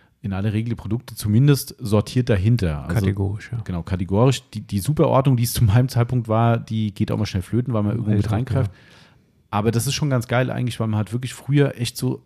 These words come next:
Speaker 1: einen Schrank hatte und sagte, "Ja, hier oben so ein bisschen Innenraum, dann ist hier das" und du hast immer gesucht.
Speaker 2: Mhm.
Speaker 1: Ging mir voll auf den Sack und jetzt ist es echt so, dass du den Schrank aufmachst und zumindest vorne an der Beschriftung erkennst, wo ist was. Ne?
Speaker 2: Und die Polituren sind auch noch von
Speaker 1: Mhm.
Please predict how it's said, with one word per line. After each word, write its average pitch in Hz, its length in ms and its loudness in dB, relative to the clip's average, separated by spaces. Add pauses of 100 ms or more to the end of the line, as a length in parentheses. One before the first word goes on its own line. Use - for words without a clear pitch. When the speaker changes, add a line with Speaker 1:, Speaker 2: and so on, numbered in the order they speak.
Speaker 1:
einen - 80 -6
Schrank 113 320 -4
hatte 123 160 -2
und 120 60 -4
sagte, 110 220 -6
"Ja, 101 140 -4
hier 113 160 0
oben 131 180 -2
so 110 120 -6
ein 98 40 -14
bisschen 113 240 -6
Innenraum, 147 680 0
dann 127 160 -2
ist 113 80 -6
hier 117 140 -2
das" 147 340 -2
und 123 80 -4
du 110 80 -2
hast 107 200 -6
immer 165 260 -2
gesucht. 147 500 -4 (200)
Speaker 2:
Mhm. 98 420 -4
Speaker 1:
Ging 110 120 -2
mir 117 80 2
voll 127 200 -4
auf 151 80 -2
den 131 80 -2
Sack 117 300 -4
und 120 380 -6
jetzt 117 240 -4
ist 127 100 -6
es 110 120 -10
echt 113 220 -10
so, 123 100 -6
dass 107 160 -6
du 113 100 -4
den 98 100 -6
Schrank 117 280 -8
aufmachst 113 400 -8
und 95 60 -10
zumindest 104 340 -6
vorne 104 280 -4
an 95 100 -8
der 98 100 -2
Beschriftung - 380 -10
erkennst, 92 360 -10
wo 101 120 -4
ist - 120 -8
was. 127 220 0 (840)
Ne? 107 240 2 (680)
Speaker 2:
Und 160 280 6
die - 60 -4
Polituren 120 560 -2
sind 110 180 -4
auch 110 120 0
noch 107 180 -2
von 95 460 -6 (680)
Speaker 1:
Mhm. 82 360 -12